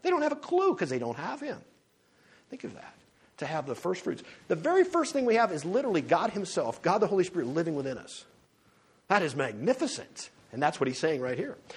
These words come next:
That's literally why we're groaning, is because we know there's so much more to come. He's the first installment, if you will. He's the seal, the down payment,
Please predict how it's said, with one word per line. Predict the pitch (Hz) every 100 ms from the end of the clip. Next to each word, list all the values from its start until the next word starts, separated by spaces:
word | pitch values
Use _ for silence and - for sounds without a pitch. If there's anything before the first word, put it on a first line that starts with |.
| -
That's | 185 220 -
literally | 156 240 170 135
why | 135 156 160
we're | 139
groaning, | 127 143 226
is | 127 123
because | - 117
we | 127
know | 143 156 214
there's | 147 139 -
so | 277 277
much | 233 -
more | 151 147
to |
come. | 147 294 285 - - - _ - -
He's | - 147
the |
first | 135 143 139
installment, | 139 - 165 214 156 101
if | -
you | 101
will. | 92 - - - - -
He's | 160 135
the | 143
seal, | - 202 117
the | 117
down | 151 147
payment, | 180 151 101 82